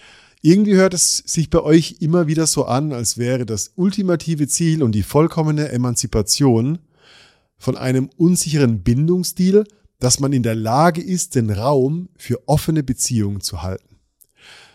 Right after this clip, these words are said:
Also anders gesagt, wenn man bereit ist, die Arbeit zu tun, bewusster werden, mit dem Schmerz et cetera umgehen, dann steht am Ende, dass man Polybeziehungen willkommen heißt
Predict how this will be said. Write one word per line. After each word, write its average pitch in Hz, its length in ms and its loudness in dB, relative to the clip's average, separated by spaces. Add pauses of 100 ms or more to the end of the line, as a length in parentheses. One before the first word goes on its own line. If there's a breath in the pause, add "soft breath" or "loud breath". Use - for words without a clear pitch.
(800 soft breath)
Also 151 300 4
anders 165 320 0
gesagt, 170 440 0
wenn 147 80 0
man 139 180 0
bereit 127 440 2
ist, 190 220 -6
die - 200 -4
Arbeit 180 460 0
zu - 100 -6
tun, 202 540 -2
bewusster 165 560 0
werden, 160 360 0
mit 139 120 0
dem 226 100 0
Schmerz 151 400 0
et - 140 -8
cetera 147 300 -2
umgehen, 160 720 0
dann 160 460 0 (180)
steht 139 420 4
am 113 160 -2
Ende, 165 500 2
dass 143 180 -4
man 131 160 -4
Polybeziehungen 123 1040 -2
willkommen 117 540 -2
heißt 110 480 -2